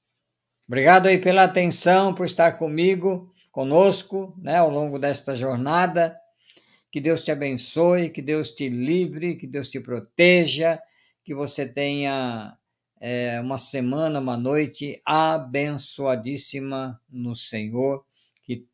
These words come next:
todas, todas sortes de bênçãos te acompanhem e que você dê muitos frutos, frutos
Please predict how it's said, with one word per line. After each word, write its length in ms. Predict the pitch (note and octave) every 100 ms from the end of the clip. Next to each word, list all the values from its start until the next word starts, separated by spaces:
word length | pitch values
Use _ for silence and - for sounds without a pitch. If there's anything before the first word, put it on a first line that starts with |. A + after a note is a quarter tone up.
| -
todas, 480 | E3+ E3+ D#3+ C#3 -
todas 380 | D#3+ D#3 C#3+ -
sortes 440 | D3+ C#3+ - B2
de 100 | A#2
bênçãos 760 | G#2 G#2 C#3+ D3 C#3 D3 C#3 -
te 100 | A#2+
acompanhem 1080 | - A2 G#2 - - D3+ D3+ D3 D3 C#3+ _ - - - _
e 140 | - B2
que 480 | B2 - C3 C3 B2
você 760 | A#2+ B2+ - - B2+ C3 B2+ _ _
dê 540 | A#2 G#2+ B2 A#2+ A#2 - _
muitos 960 | A#2 A#2 A#2+ B2 A2+ - A2+ - - _ _
frutos, 1040 | - - A2+ G2+ - _ F2+ - - - -
frutos 600 | C3 A#2+ - B2 A2